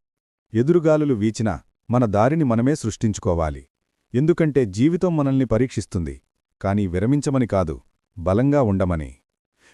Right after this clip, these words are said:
మీకు ఈ కథ నచ్చితే లైక్ చేయండి, షేర్ చేయండి, కామెంట్లో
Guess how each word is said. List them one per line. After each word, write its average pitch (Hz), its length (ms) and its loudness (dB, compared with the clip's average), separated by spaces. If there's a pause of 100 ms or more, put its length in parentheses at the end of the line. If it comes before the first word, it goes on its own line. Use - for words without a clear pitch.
(100)
మీకు 165 260 2
ఈ 156 120 6
కథ 113 240 0
నచ్చితే 113 540 -2 (300)
లైక్ 110 400 0
చేయండి, 120 380 2 (280)
షేర్ 156 300 2 (100)
చేయండి, 101 440 0 (340)
కామెంట్లో 135 640 2